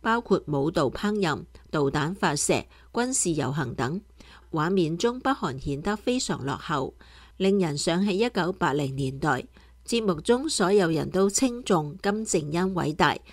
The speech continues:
甚至喊住話自己有幾愛慕領導人。彼得認為呢個顯得有啲唔正常，網友留言話：「北韓真係個與世隔絕嘅國家，感覺時光倒轉五十年。」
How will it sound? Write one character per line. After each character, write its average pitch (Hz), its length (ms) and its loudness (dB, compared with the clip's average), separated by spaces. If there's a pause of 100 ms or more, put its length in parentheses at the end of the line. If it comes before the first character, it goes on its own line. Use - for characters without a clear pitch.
(160)
甚 190 340 0
至 214 200 4
喊 214 300 -2
住 165 240 2
話 143 240 0
自 151 160 -4
己 175 220 2
有 165 320 0
幾 190 260 0
愛 170 160 2
慕 139 180 0
領 131 220 0
導 156 180 2
人。 131 280 0 (460)
彼 196 160 2
得 277 100 2
認 226 260 4
為 123 220 -2
呢 180 140 0
個 180 140 2
顯 147 240 -2
得 214 140 2
有 151 200 2
啲 190 200 -2
唔 131 180 -10
正 170 260 0
常， 156 300 0 (380)
網 196 240 0
友 226 200 2
留 165 220 4
言 147 220 0
話： 170 240 2 (240)
「北 277 80 -2
韓 233 300 -2
真 185 260 0
係 180 240 -2
個 151 240 0
與 147 200 -2
世 - 120 -4 (180)
隔 147 140 -4
絕 143 280 0
嘅 143 140 -2
國 135 260 0
家， 190 240 2 (320)
感 208 220 0
覺 190 160 0
時 135 320 -4
光 185 380 0
倒 143 160 -2
轉 165 300 2
五 135 200 -6
十 151 240 0
年。」 127 220 -2